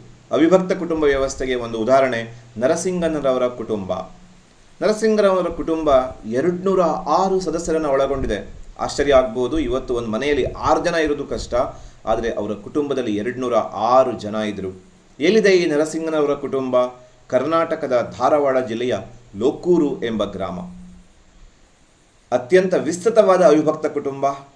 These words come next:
ಐದು ಪೀಳಿಗೆಯ ಜನರಿದ್ದಾರೆ. ಭೀಮಣ್ಣ, ಜೀನಪ್ಪ, ನರಸಿಂಗಣ್ಣನವರ ಕುಟುಂಬದಲ್ಲಿ ಕುಟುಂಬದ ಮುಖ್ಯಸ್ಥರು ಅವರು.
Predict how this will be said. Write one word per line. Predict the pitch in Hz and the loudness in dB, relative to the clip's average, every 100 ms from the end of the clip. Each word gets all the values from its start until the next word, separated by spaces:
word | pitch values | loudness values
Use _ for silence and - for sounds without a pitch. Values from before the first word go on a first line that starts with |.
| _ | _
ಐದು | 127 165 185 175 | 4 6 6 4
ಪೀಳಿಗೆಯ | 180 180 185 185 175 | 4 4 6 6 4
ಜನರಿದ್ದಾರೆ. | 156 160 160 151 147 151 - - _ _ _ - 101 | 2 2 2 2 2 -2 -8 -20 _ _ _ -16 -6
ಭೀಮಣ್ಣ, | 139 180 180 170 156 151 143 | 0 2 2 2 0 0 -4
ಜೀನಪ್ಪ, | 113 156 156 - 139 | -2 0 0 -2 0
ನರಸಿಂಗಣ್ಣನವರ | 135 127 131 151 160 143 131 123 113 113 104 - - | 0 0 -2 -4 -4 -4 -4 -4 -2 0 -2 -4 -14
ಕುಟುಂಬದಲ್ಲಿ | - 147 156 139 131 135 117 - - - - | -6 -2 0 0 0 -2 -8 -12 -20 -20 -8
ಕುಟುಂಬದ | - 170 151 | -4 0 0
ಮುಖ್ಯಸ್ಥರು | 123 135 - 185 180 160 | 0 -2 0 0 2 2
ಅವರು. | 156 143 | 2 2